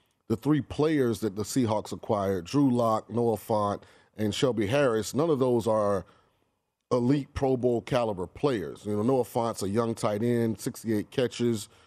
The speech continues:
you know, a guy that's been productive in a short period, but still a guy that even the, the hometown fan base had question marks about. Drew Lock more than likely will not be the starter in Seattle. If he is, he's an unproven commodity.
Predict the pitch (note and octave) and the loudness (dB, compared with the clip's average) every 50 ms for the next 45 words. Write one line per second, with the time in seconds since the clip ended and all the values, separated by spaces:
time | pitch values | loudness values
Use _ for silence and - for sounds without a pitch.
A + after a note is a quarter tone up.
0 | _ _ _ A#2 A#2 A2+ G#2+ G2 G#2+ A#2+ A#2 A#2 A2 G2+ F2+ - B2 A#2+ - A2+ | _ _ _ 0 0 0 0 0 0 0 0 0 -2 -2 -2 -2 -2 -2 -2 -4
1 | G2 F2 F2+ A2+ A2+ - - C3 A#2+ G#2 A2 G#2 G2 - - B2 A#2+ - - - | -6 -2 -2 -2 -2 0 -2 -2 -2 -2 -4 -6 -6 -4 -2 -2 -2 -2 -2 0
2 | C3 B2+ C#3 C#3+ - G#2+ A#2+ A#2 G#2+ - - - - - _ _ _ _ - - | 0 2 2 2 2 0 0 0 0 -4 -8 -20 -20 -20 _ _ _ _ -2 0
3 | E3+ D#3+ D3 C3 B2+ C3+ C3 C3 B2+ B2+ B2+ D3+ D3+ C#3+ C3+ C3+ C3 B2 A#2+ A2+ | 2 2 2 0 0 0 0 0 0 2 2 2 4 4 4 4 2 2 2 0
4 | G#2 G#2 A2+ A2+ B2+ D#3 D#3 C#3+ C#3 - C#3+ B2+ B2 A#2+ G#2+ - C#3+ C#3+ D3 C#3+ | -2 -4 -4 -2 0 0 0 0 0 0 0 0 0 -2 -2 -2 0 0 0 0
5 | B2 G#2 A2 A2 A2 G2+ - - - _ _ _ _ _ _ - C3+ A2+ - - | 0 0 0 0 -2 -4 -8 -14 -18 _ _ _ _ _ _ -2 -2 -2 -2 -2
6 | - D3+ D3 C3+ - - A#2+ A2+ A#2 A2+ G#2+ - - - - G#2 G2 F#2 B2 C3+ | 0 0 0 0 0 -2 0 0 0 0 -2 -4 -8 -6 -6 -4 0 0 0 0
7 | B2 F2+ G#2+ - C3+ B2 A#2 A#2+ A#2+ A#2+ A#2 - A2+ B2 A#2+ A#2 A#2 A2 G#2 A2+ | 0 -4 -4 -2 -2 0 2 2 0 0 -2 -2 -2 0 0 0 0 0 0 -2
8 | A#2+ A#2+ - B2+ A#2+ G#2+ G2+ G2+ G2+ A2+ A#2+ B2 A2+ - - _ _ _ _ _ | -2 -2 -2 -2 -2 0 0 -2 0 0 -2 -2 -4 -6 -10 _ _ _ _ _
9 | _ _ _ _ _ _ _ _ _ - C3 A#2+ A#2+ A2 - - B2 A#2+ A#2+ A#2+ | _ _ _ _ _ _ _ _ _ 0 2 2 2 -2 0 0 0 0 0 -2
10 | A2+ A2 - - A2+ A2 A2+ B2+ C3+ A#2+ A2 - A#2 G2+ G#2 A#2+ A#2+ C3+ C3+ A#2+ | -2 -4 -2 0 0 0 2 2 0 -2 -2 -2 -2 0 2 4 4 4 2 2
11 | - C3 A#2 G2+ G2 - - B2 A#2+ A2+ - - - C3+ B2+ A#2 A2+ A#2+ A2 - | 2 0 0 0 -2 -2 -2 -2 -2 -2 -4 0 2 2 2 2 0 -2 -2 -2
12 | A2+ G2 G2 G#2+ A#2 A2+ B2 B2 C3+ D3+ D3 | -4 -2 0 0 0 0 0 0 0 -2 -2